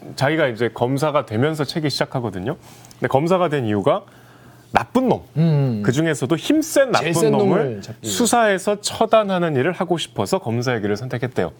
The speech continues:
Speaker 2: 뭐 그런, 그런 건 뭐, 뭐, 시-, 뭐 치기 어린, 어?
Speaker 1: 네.
Speaker 2: 그 당시에 뭐 이십 대는 그렇게 생각할 수 있죠.
Speaker 1: 근데 이제 아까 말씀드린 대로 이분이 검사를 시작한 게 시-, 천구백팔십오 년이에요.
Speaker 2: 음.
Speaker 1: 그럼 전두환 대통령 때잖아.
Speaker 2: 음.
Speaker 1: 근데 시대에 대한 이 인식이 뭐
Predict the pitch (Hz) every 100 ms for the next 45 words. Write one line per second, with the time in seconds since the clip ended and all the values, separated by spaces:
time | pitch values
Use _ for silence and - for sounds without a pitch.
0 | - 170 240 214 349 - 370 415 339 262
1 | 233 190 190 220 233 220 339 359 494 208
2 | 254 180 113 185 220 - 185 214 202 180
3 | - 151 175 - 240 233 175 180 233 185
4 | - 131 - - 208 170 151 156 - 180
5 | 113 104 143 127 117 104 107 101 90 127
6 | 175 175 120 123 147 147 131 165 - 131
7 | 117 131 139 - - 247 196 - 220 -
8 | 95 113 208 165 92 87 104 95 127 117
9 | 117 208 214 - 120 110 101 90 87 98
10 | 95 90 - - - 226 202 - 311 427
11 | 339 311 220 175 202 175 185 156 214 254
12 | 269 262 233 208 220 208 - 151 208